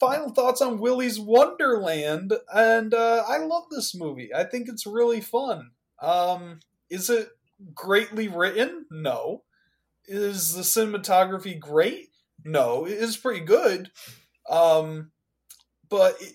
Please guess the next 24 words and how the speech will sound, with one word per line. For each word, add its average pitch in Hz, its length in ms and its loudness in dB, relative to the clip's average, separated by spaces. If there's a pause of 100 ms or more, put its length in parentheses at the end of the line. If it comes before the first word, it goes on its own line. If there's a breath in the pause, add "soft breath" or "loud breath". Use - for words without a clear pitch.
it's 220 260 -2
a 208 120 2
damn 226 520 -4
good 175 260 -4
time. 170 380 -2
And 185 140 -4
like 214 240 0
I 175 100 4
said, - 280 -6 (520)
it's 277 180 -8
a 160 80 -10
tight 143 320 -6
ninety. 107 420 -14 (380)
It, 240 240 -6
it's - 400 -6 (160)
eighty-eight 220 640 0
minutes. - 580 -10
You're 330 240 -4
in 190 140 -2
and 127 120 -8
out 165 260 0
of 120 120 -12
that 113 240 -6
bad 113 240 -10